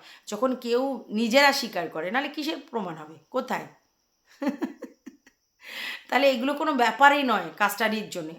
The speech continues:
আর বিজনেসে, বিজনেসে কিসের ক্ষতি? বিজনেসে করবার জন্য যেগুলো দরকার, সেটা হচ্ছে শুধুমাত্র পরিশ্রম আর লাক।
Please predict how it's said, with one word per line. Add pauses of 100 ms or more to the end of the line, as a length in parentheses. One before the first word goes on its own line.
আর
বিজনেসে, (520)
বিজনেসে
কিসের
ক্ষতি? (320)
বিজনেসে
করবার
জন্য
যেগুলো
দরকার,
সেটা
হচ্ছে
শুধুমাত্র
পরিশ্রম
আর
লাক।